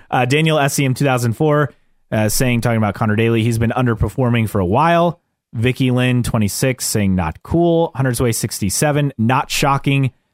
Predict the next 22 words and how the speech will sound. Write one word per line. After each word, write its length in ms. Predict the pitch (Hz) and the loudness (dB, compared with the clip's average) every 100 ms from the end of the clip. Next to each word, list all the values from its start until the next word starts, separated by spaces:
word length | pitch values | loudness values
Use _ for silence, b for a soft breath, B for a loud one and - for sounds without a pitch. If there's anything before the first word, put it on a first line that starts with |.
| _ | _
Daly 260 | 113 123 123 | 0 2 2
hasn't 300 | 117 117 117 | 0 0 0
done 160 | 117 113 | 0 2
much 280 | 113 113 - | 0 -2 -2
in 100 | 117 | -2
his 120 | 98 | -2
time 280 | - 131 123 | -2 0 2
there. 260 | 123 120 | 0 0
This 200 | 107 113 | 0 -4
could 180 | - 120 | -2 -2
be 120 | 110 113 | 0 0
it 100 | - | 0
for 120 | 104 | -2
him 220 | 117 110 | 0 0
in 80 | 107 | 0
a 80 | 98 | -2
full-time 420 | 117 107 110 104 | -2 -2 0 0
ride 140 | 104 101 | 0 0
in 40 | |
the 60 | 87 | -2
series." 580 | - 143 151 151 - - _ _ _ _ _ | 0 0 2 0 -2 -8 _ _ _ _ _
Uh, 300 | - 80 80 | -6 -6 -6